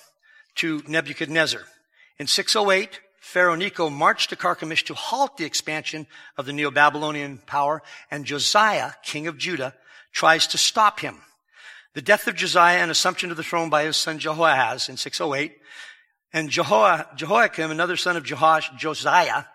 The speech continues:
replace Jehoahaz on the authority of Pharaoh Necho within three months. Then Palestine and Syria are under Egyptian rule, and Jo-, Josiah, King Josiah's form,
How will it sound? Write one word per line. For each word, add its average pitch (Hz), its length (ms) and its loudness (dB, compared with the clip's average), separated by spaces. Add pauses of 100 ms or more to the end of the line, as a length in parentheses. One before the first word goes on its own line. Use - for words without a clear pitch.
(400)
replace - 540 0 (560)
Jehoahaz 151 840 2
on 147 120 -4
the 147 80 -4
authority 160 380 -4
of 143 80 -6
Pharaoh 170 280 0
Necho 147 360 -6
within 135 500 -8
three 143 220 -10
months. 117 400 -6 (760)
Then 143 160 -6
Palestine 185 520 4
and 185 100 -4
Syria 165 340 0
are 147 240 -4
under 143 200 -8
Egyptian 175 520 -6
rule, 147 420 -4 (380)
and 139 140 -12
Jo-, 156 320 0 (100)
Josiah, 143 560 0
King 151 260 -12
Josiah's 156 540 -2
form, 139 320 -6